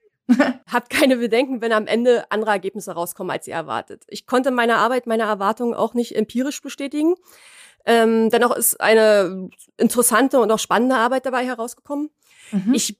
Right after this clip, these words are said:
Speaker 2: bin natürlich froh und glücklich, dass ich jetzt, äh, fertig bin und mit, statt Studien wieder Krimis lesen darf.
Speaker 1: <laughs>
Speaker 2: Aber es hat trotzdem Spaß gemacht, sich mal mit der Thematik tiefer und eingehender auseinanderzusetzen. Also einfach dranbleiben und nicht verzagen.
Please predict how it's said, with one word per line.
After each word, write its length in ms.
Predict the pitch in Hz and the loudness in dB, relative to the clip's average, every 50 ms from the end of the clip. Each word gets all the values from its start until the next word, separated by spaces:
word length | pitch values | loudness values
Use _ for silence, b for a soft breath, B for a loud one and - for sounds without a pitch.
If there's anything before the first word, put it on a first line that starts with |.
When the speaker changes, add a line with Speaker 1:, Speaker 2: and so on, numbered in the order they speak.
| _ _ | _ _
Speaker 2:
bin 200 | 285 302 320 330 | 4 6 6 6
natürlich 440 | 320 294 285 - - 302 277 269 - | 6 4 0 0 -2 -2 -2 -2 -4
froh 180 | - - 294 285 | -6 0 2 2
und 120 | 294 262 - | 2 2 2
glücklich, 280 | 262 262 - 247 214 | 0 -2 -2 -4 -6
dass 180 | - 214 214 226 | -6 -6 -6 -6
ich 120 | 214 - | -4 -4
jetzt, 420 | 220 214 - - - - - _ - | -4 -4 -4 -8 -10 -12 -10 _ 0
äh, 200 | 208 202 196 202 | 2 4 2 2
fertig 380 | - 233 233 - 247 - - - | 2 0 -2 -2 -4 -8 -6 -2
bin 120 | 285 269 | 0 2
und 240 | 233 233 233 226 240 | 2 2 2 0 0
mit, 120 | 233 240 | -2 -2
statt 240 | - - 220 214 - | -2 -4 -4 -2 0
Studien 360 | 233 202 254 247 254 254 240 226 | 0 0 2 2 2 2 4 6
wieder 180 | 220 226 208 | 6 6 6
Krimis 380 | 220 240 - 262 269 302 294 - | 4 4 4 6 6 6 4 4
lesen 280 | 254 269 277 254 302 262 | 4 2 4 6 6 6
darf. 300 | 262 262 262 339 - - | 6 6 4 4 4 2
Speaker 1:
<laughs> 540 | 311 277 - - 214 240 - - 226 - - | 0 0 0 -2 -4 -6 -6 -8 -10 -6 0
Speaker 2:
Aber 300 | - 214 226 226 226 220 - | 2 4 4 6 4 4 4
es 120 | - - | 2 2
hat 100 | 247 240 | 0 0
trotzdem 240 | - 247 - 233 214 | 0 -2 -2 0 -4
Spaß 320 | - - - 185 - - | -4 0 0 0 0 0
gemacht, 300 | - 208 - 190 196 - - | 2 2 2 2 2 0 -4
sich 140 | 208 - 226 | -6 -2 0
mal 160 | 208 202 196 | 2 2 2
mit 120 | 202 185 | 2 0
der 100 | 208 190 | 0 -2
Thematik 480 | - 220 208 185 175 185 185 - 190 - | -2 -2 -2 0 0 0 -2 -4 -10 -12
tiefer 280 | - 220 214 - 214 | -10 -10 -4 -2 -2
und 100 | 185 180 | -2 0
eingehender 500 | - 123 170 185 196 196 196 190 190 185 | 0 -2 0 0 0 0 0 0 0 -2
auseinanderzusetzen. 880 | - 180 - 190 170 180 196 196 - - 180 170 185 185 - - 185 - | -4 -6 -4 -2 -2 0 0 -2 -4 -8 -4 -4 -4 -2 -2 -6 -6 -6
Also 180 | - 156 170 165 | -6 -8 -6 -2
einfach 280 | - 247 - 277 - - | -2 -2 0 -2 -4 -2
dranbleiben 460 | 196 202 220 220 214 202 196 190 185 | 0 -2 0 0 0 0 0 -2 -4
und 60 | 175 | -6
nicht 140 | 170 - - | -8 -10 -12
verzagen. 440 | - - - 175 165 165 - 165 | -16 -14 -14 -12 -12 -12 -14 -16